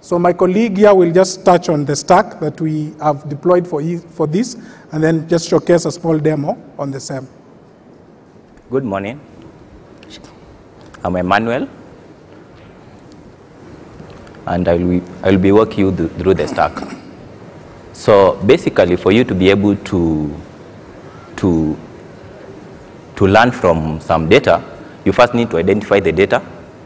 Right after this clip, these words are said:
Speaker 2: and we start with identifying what kind of data are you using. And with the current era,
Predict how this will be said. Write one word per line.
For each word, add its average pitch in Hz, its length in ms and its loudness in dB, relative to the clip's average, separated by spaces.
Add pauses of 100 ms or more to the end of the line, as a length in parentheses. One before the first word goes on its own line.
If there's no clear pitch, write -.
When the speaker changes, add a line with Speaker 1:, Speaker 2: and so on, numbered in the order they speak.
(720)
Speaker 2:
and 85 440 0 (680)
we 90 140 -2
start 104 340 0
with 80 300 -6
identifying 92 500 -2
what 95 220 0
kind 92 160 -2
of 78 140 -4
data 85 180 -4
are 76 80 -2
you 80 80 -6
using. 76 380 -10
And 80 180 -8
with 90 120 -2
the 92 100 2
current 127 340 0 (720)
era, 101 540 2